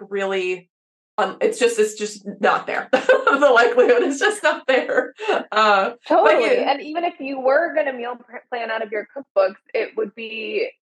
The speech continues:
Speaker 2: it, it just feels nearly impossible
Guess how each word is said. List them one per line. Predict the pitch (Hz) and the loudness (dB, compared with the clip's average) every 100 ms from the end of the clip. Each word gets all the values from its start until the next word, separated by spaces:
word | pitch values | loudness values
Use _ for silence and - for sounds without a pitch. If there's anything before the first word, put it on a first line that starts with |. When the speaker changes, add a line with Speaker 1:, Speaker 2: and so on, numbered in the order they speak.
| _ _ - | _ _ -18
Speaker 2:
it, | - - - _ - | -16 -16 -20 _ -4
it | 247 - - 220 | -4 -4 -8 -6
just | 269 - | -6 -2
feels | 262 233 240 | -2 0 -4
nearly | 233 233 226 214 | -2 -2 -2 -4
impossible | 208 214 190 208 214 208 _ 196 185 185 | -4 -2 0 0 -4 -6 _ 2 4 2